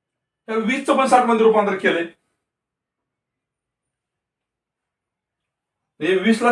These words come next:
तीस, तीन न गुणल्यावर साठ झाले, म्हणजे अंशाला पण तीन न गुणावं लागेल. आणि यांची जर बेरीज केली, पाच अधिक चार नऊ, नऊ अधिक तीन बारा, बाराचे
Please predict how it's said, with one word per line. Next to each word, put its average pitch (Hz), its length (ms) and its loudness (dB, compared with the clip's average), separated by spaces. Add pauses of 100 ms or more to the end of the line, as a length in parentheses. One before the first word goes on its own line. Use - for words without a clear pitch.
तीस, 233 160 -4 (200)
तीन 254 120 -2
न 254 60 0
गुणल्यावर 240 360 4
साठ 226 200 4
झाले, 202 200 0
म्हणजे 170 440 -8
अंशाला 190 360 2
पण 208 140 -4
तीन 202 160 -6
न 196 80 -2
गुणावं 180 200 -2
लागेल. 151 240 -4 (540)
आणि 175 280 -4
यांची 214 440 0
जर 269 220 6
बेरीज 220 320 -2
केली, 139 260 2 (680)
पाच 190 160 -6
अधिक 208 280 -4
चार 190 160 6
नऊ, 196 300 0 (220)
नऊ 170 200 -4
अधिक 180 260 0
तीन 165 180 -4
बारा, 123 280 4 (380)
बाराचे 190 680 2